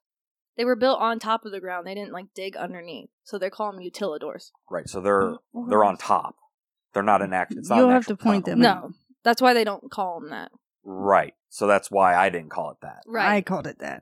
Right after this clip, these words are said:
Speaker 3: Central State
Speaker 1: But you have
Speaker 3: Tunnels.
Speaker 1: to walk up, like, three flights of stairs to get
Speaker 3: Oh.
Speaker 1: to where you're going.
Speaker 3: Oh.
Speaker 1: Well, maybe only, yeah. Maybe only, like, two. But my little door that I would come out of was called the Rabbit Hole.
Speaker 3: Oh, that's cute.
Speaker 1: Because it was right by the teacups.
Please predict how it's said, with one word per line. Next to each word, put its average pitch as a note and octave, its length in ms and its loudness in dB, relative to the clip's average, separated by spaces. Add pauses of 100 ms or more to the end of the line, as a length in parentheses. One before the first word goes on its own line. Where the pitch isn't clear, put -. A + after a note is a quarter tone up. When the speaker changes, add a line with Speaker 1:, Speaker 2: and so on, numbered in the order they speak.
(160)
Speaker 3:
Central G3+ 320 -8
State - 340 -4
Speaker 1:
But B3 180 6
you B3 100 0
have B3+ 120 2
Speaker 3:
Tunnels. - 20 -6
Speaker 1:
to B3 80 -2
walk A3 220 2
up, A3 140 0
like, G#3 160 -4
three G#3+ 120 -6
flights G3+ 280 -8
of - 60 -16
stairs G3 340 -10
to F3 100 -16
get F3 400 -6 (560)
Speaker 3:
Oh. B3 300 2
Speaker 1:
to - 80 -4
where G3+ 120 -4
you're F3 120 -8
going. F#3 560 -6 (340)
Speaker 3:
Oh. F#3+ 400 -4 (220)
Speaker 1:
Well, B3+ 120 -2
maybe B3 240 0
only, G3+ 200 -6 (100)
yeah. G#3 280 -6 (440)
Maybe A3+ 180 -6
only, G3+ 140 -6
like, E3+ 160 -10
two. F3+ 320 -6 (200)
But G#3 360 2
my G#3 240 -4
little G3+ 240 -10
door G#3+ 320 -6
that G3 120 -6
I D3 80 -4
would D3+ 120 -12
come G3 160 -12
out E3 140 -16
of F3 120 -16
was F#3 120 -14
called F#3+ 260 -6
the E3 80 -10
Rabbit E3+ 260 -10
Hole. - 160 -12
Speaker 3:
Oh, F4 160 6
that's F4 200 4
cute. D#4+ 460 -2
Speaker 1:
Because G#3+ 240 -2
it G#3 60 -4
was G3+ 120 -6
right G3 160 -4
by F#3+ 120 -2
the F3 100 -8
teacups. - 540 -14